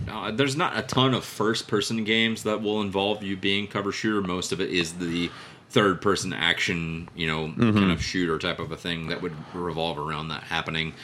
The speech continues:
Speaker 1: Just because you'll be able to have that field of view of actually knowing what's going on, like, covering and hiding is a huge part of, uh, uh, of The Last of Us.
Speaker 2: Yeah.
Speaker 1: I mean, like, that,
Speaker 2: And
Speaker 1: that's a,
Speaker 2: I
Speaker 1: that's, that's a big chunk of what that game is.
Speaker 2: And I was
Speaker 1: Trying to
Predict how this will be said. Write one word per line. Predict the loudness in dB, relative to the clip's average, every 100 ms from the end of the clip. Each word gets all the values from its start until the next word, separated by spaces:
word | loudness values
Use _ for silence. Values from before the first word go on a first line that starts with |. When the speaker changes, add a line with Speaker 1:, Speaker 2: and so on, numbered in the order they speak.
| -18 -18 -2
Speaker 1:
Just | 0 4
because | 4 4
you'll | 6
be | 4
able | 4
to | 2
have | 2 2
that | 2 0
field | 2 2 2
of | 0
view | 0 2
of | 2
actually | 0 0 -2
knowing | -2 0 -2
what's | -2 -2
going | -2 -2 0
on, | 0 0 -2
like, | 0 0 -2 -12 -20 -20 -20 -20 0
covering | 4 4 4 4 4 2
and | 0
hiding | 4 6 6 2
is | 0 -2
a |
huge | -4 2 2 2 0 0
part | 2 2 -2
of, | -2 0 0 -2 -8 -8
uh, | -2 0 0 -4 -8 -12 -16 -20 -20 -20 -20 -4
uh, | -2 2
of | 2 2
The | 4
Last | 4 2 -2
of | -6
Us. | -4 -4 -6 -14 _ -8 4
Speaker 2:
Yeah. | 6 8 6
Speaker 1:
I |
mean, | 4 0
like, | 2
that, | 4 4
Speaker 2:
And | 6
Speaker 1:
that's | 4
a, | 4
Speaker 2:
I |
Speaker 1:
that's, | 2 0
that's | 0 0 2
a |
big | 2 2 0
chunk | -2 -2 -4
of | -8
what | -6
that | -4
game | 0 0 0
is. | -2 -2 2
Speaker 2:
And | 4
I | 6 6
was | 6
Speaker 1:
Trying |
to | 6